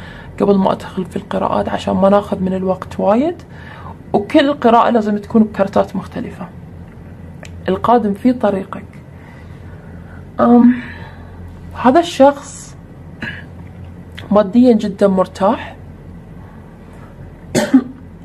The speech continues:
طبيعة عمله، آه، بلو كولر، يعني أحس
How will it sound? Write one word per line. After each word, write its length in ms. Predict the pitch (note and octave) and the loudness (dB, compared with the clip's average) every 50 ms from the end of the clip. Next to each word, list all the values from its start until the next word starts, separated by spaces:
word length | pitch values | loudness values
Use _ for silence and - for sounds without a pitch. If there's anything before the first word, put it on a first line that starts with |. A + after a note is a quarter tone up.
| - - - - - - - - - - - - - - - - - - - - - - - - - - - - - - | -18 -18 -18 -18 -18 -20 -20 -20 -20 -20 -20 -20 -20 -20 -20 -20 -18 -18 -18 -18 -18 -18 -16 -16 -16 -14 -14 -10 0 2
طبيعة 400 | G3+ G#3+ A3 C#4 D4+ D4 C#4 C#4 - | 2 4 6 4 6 6 4 0 2
عمله، 540 | - A#3 A#3+ B3+ C4+ B3+ B3+ B3+ C#4 D#4 F4 - - - - - - - - - - - - - - - | 2 4 4 6 6 4 4 4 2 0 -2 -4 -14 -20 -20 -20 -20 -20 -20 -20 -20 -20 -20 -14 -2 2
آه، 220 | G3 G3 G3 F#3+ | 4 6 8 6
بلو 320 | F#3+ F3 F3+ G3 A#3+ C#4+ C#4+ | 6 4 4 4 4 4 4
كولر، 440 | - - - F#3 F#3 F#3 F3+ - - - - - - - - - - - - - - - - - - - - - - - - - - - - - - - - - - - - | 2 0 0 0 2 0 -4 -6 -10 -18 -20 -20 -20 -20 -20 -20 -20 -20 -20 -20 -18 -18 -18 -18 -18 -18 -18 -18 -18 -18 -16 -16 -16 -16 -16 -16 -16 -16 -16 -16 -14 -8 0
يعني 220 | - - G#3 G#3 - | 2 2 4 4 2
أحس 600 | - - - - - C4+ C4 - - - - | 2 0 -4 -2 -2 -2 -2 -4 -10 -14 -14